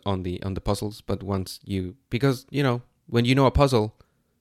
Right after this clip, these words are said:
then that's it, right? But if you play it again, there's a lot of added value, you know, because you play it at a different pace and you can kinda, like, see the connections between, you know, the, the chapters. And I think the,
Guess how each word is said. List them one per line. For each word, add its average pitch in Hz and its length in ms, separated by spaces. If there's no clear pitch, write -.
then 110 240
that's 95 220
it, 117 160
right? 98 220
But 101 260
if 120 160
you 127 80
play 131 200
it 117 40
again, 101 320
there's 101 600
a 101 80
lot 98 200
of 98 180
added 95 260
value, 90 420
you 104 100
know, 92 180
because 101 280
you 104 60
play 113 160
it 101 60
at 98 80
a 98 60
different 95 380
pace 107 340
and 104 100
you 98 80
can 95 240
kinda, 95 180
like, 90 280
see 107 360
the 98 120
connections 92 480
between, 87 600
you 95 160
know, 87 240
the, 82 280
the - 120
chapters. 90 400
And 98 80
I 101 80
think 107 260
the, 92 180